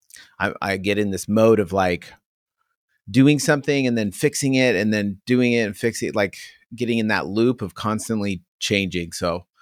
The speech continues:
I'm not gonna do that for a while. <laughs> I, I need to keep moving. We, I need to keep the momentum up. Um, I'm actually working on an offer right now I'm super excited about.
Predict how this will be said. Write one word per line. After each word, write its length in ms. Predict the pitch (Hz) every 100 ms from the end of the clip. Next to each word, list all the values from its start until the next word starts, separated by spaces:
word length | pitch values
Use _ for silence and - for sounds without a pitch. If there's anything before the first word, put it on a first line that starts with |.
| _ _ _
I'm 140 | 98 113
not 220 | 135 -
gonna 180 | 131 110
do 160 | 104
that 240 | 98 82 -
for 120 | - 95
a 80 |
while. 440 | 87 85 80 90 _ _ -
<laughs> 580 | - - - 143 135 143 139 -
I, 120 | 104 _
I 140 | 110 104
need 200 | 117 113
to 60 |
keep 320 | 95 117 107 - 131 -
moving. 520 | 107 117 113 104 95
We, 160 | 104 98 -
I 100 | 104
need 160 | 113
to 60 | 107
keep 300 | - 123 -
the 120 | 107
momentum 680 | 101 101 98 101 110 98 87
up. 220 | 90 _ _ - - -
Um, 320 | 107 92 -
I'm 120 | - 123
actually 260 | 123 139
working 300 | 110 131 135
on 120 | 113
an 100 | 98 -
offer 360 | 104 135 143
right 240 | 127 135 127
now 200 | 127 123
I'm 100 | 117
super 260 | - 110
excited 400 | 101 - 110 101
about. 320 | 92 87 87